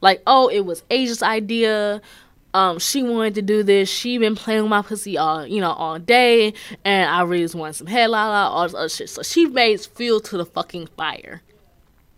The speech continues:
And then that's when I started to notice that she wanted, that she basically was trying to separate us. That's when I started to notice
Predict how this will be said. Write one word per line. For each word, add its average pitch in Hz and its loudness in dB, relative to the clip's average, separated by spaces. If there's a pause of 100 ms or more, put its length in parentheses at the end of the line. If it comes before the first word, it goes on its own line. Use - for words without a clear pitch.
(500)
And 226 4
then 233 4
that's 247 4
when 247 -8
I 247 0
started 190 2
to - -10
notice 170 -6 (480)
that 175 2
she - -2
wanted, 170 -2 (720)
that 175 -2
she 277 2
basically 233 6
was 190 0
trying 175 2
to 156 -14
separate - -10
us. - -14 (680)
That's 214 4
when 247 2
I 208 6
started 185 6
to 190 -8
notice 165 -2